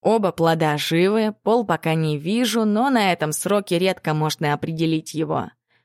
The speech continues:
Вот они, смотрите. Она выводит изображение на большой экран, что висит над кушеткой под таким углом, чтобы будущая мать могла хорошо видеть то же, что и врач на своем.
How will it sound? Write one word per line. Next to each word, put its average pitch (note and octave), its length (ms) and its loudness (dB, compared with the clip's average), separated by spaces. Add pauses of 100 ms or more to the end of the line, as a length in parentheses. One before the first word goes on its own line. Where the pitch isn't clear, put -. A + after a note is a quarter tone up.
(120)
Вот G3 360 0
они, F3+ 260 -12 (200)
смотрите. - 760 -2 (760)
Она E3+ 280 2
выводит E3 460 0
изображение E3 760 0
на D#3 140 0
большой D#3+ 480 2
экран, G#3+ 300 2
что - 200 -2
висит D#3+ 440 -4
над E3 180 -2
кушеткой E3 540 -2
под - 220 -6
таким E3+ 360 -2
углом, E3+ 320 0
чтобы E3 320 -2
будущая E3+ 580 -2
мать E3+ 280 0
могла D#3 320 0
хорошо D#3+ 420 -2
видеть F3 400 -4
то F#3+ 180 2
же, C#3+ 140 -8
что - 180 -4
и D#3 120 2
врач F3 400 -2
на F#3+ 120 -2
своем. E3+ 640 -2